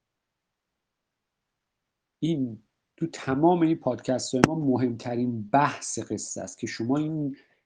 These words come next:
نیاز رو چه جوری باید نشون بدید. مثال می‌خوام بزنم. ببینید همون بحثی که گفتم، همه این دوستانی که تو اون مقطع و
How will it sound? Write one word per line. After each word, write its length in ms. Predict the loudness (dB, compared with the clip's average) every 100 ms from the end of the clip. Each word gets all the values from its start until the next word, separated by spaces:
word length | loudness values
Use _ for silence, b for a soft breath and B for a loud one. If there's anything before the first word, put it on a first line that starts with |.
| -8
نیاز 680 | 0 8 12 12 12 10 6
رو 320 | 2 2 2
چه 220 | 2 2
جوری 280 | 2 2 2
باید 280 | 2 2 0 -6 _ _ _ _
نشون 440 | -2 0 0 -4 -4
بدید. 360 | -4 -6 -8 -10 _ _ _
مثال 460 | -2 0 4 6 6
می‌خوام 280 | 2 -2 -4
بزنم. 540 | -6 -4 -4 -4 -8 -16 _ _ 2
ببینید 540 | 2 4 0 -2 -6 -8
همون 340 | -2 2 6
بحثی 360 | 6 6 4 2
که 60 |
گفتم، 400 | 2 -4 -6 -6 -6
همه 720 | -6 0 4 6 6 4 2
این 100 | 0
دوستانی 500 | 2 2 4 4 4
که 360 | 4 4 4 2 -8 _ _
تو 100 | 2
اون 220 | 4 4
مقطع 360 | 2 0 0
و 80 | 2